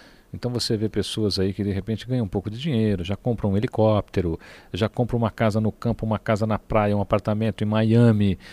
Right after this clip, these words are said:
E às vezes as pessoas esquecem o fato de que só ter ainda é um começo, porque o manter depois é algo muito mais difícil. E o brasileiro, ele tem esse perfil.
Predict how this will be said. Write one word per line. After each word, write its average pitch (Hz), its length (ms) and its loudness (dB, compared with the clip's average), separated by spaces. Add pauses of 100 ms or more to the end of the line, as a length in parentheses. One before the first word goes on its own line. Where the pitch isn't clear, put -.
(240)
E 220 60 2
às 226 100 4
vezes 240 160 0
as 220 80 -2
pessoas 214 380 0
esquecem 143 920 0 (840)
o 120 100 -8
fato 135 500 -2
de 104 140 -4
que 139 240 -6 (420)
só - 380 0
ter - 680 2 (580)
ainda 156 840 6 (420)
é 147 80 2
um 175 100 4
começo, 165 540 2
porque 170 480 0
o 202 100 2
manter 180 600 4
depois 135 480 2
é 170 80 2
algo 123 340 2
muito 110 440 -2
mais 107 240 2
difícil. 92 500 -4 (380)
E 196 100 2
o 226 60 4
brasileiro, 104 760 4 (320)
ele 131 120 -2
tem 147 160 0
esse - 160 0
perfil. 101 480 0